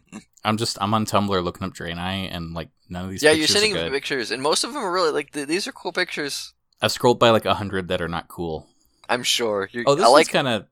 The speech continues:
Speaker 1: fun. I like this one. A lot of these are like, here's a, here's a shirtless man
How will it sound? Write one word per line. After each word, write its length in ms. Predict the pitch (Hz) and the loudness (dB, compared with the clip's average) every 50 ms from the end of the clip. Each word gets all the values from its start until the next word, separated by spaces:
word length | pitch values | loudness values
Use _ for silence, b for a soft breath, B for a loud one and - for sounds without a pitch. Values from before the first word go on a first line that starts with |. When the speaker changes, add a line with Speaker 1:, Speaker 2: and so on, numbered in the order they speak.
| _ - 104 107 - | _ -20 -20 -20 -14
Speaker 1:
fun. 320 | - - 92 90 95 107 | -10 -8 -8 -6 -8 -10
I 80 | 113 110 | -10 -12
like 140 | 113 110 - | -12 -14 -14
this 180 | 107 - - | -14 -14 -12
one. 140 | 98 98 113 _ _ _ _ _ _ _ _ _ _ _ _ _ _ _ _ _ _ _ _ _ _ _ _ _ _ _ _ _ _ _ _ _ - | -14 -14 -16 _ _ _ _ _ _ _ _ _ _ _ _ _ _ _ _ _ _ _ _ _ _ _ _ _ _ _ _ _ _ _ _ _ -4
A 80 | - 104 | 0 4
lot 160 | 107 110 120 | 4 4 4
of 80 | 117 | 4
these 240 | 117 120 117 107 - | 2 0 -2 -2 -2
are 80 | 113 104 | -2 -2
like, 340 | 98 101 95 90 - - - b b b b b | -2 -2 -4 -6 -8 -12 -20 b b b b b
here's 280 | b 147 139 139 135 - | b -4 -2 -2 0 0
a, 220 | 156 131 120 - - | 2 2 2 0 -2
here's 240 | - 131 131 123 - | -2 -2 -2 -2 -2
a 40 | - | -4
shirtless 540 | - - - 131 123 - 120 117 104 - - | -4 -4 -4 -4 -4 -4 -4 -6 -6 -6 -8
man 560 | 110 107 107 98 92 92 87 82 82 85 85 | -6 -6 -4 -4 -4 -4 -4 -6 -8 -10 -14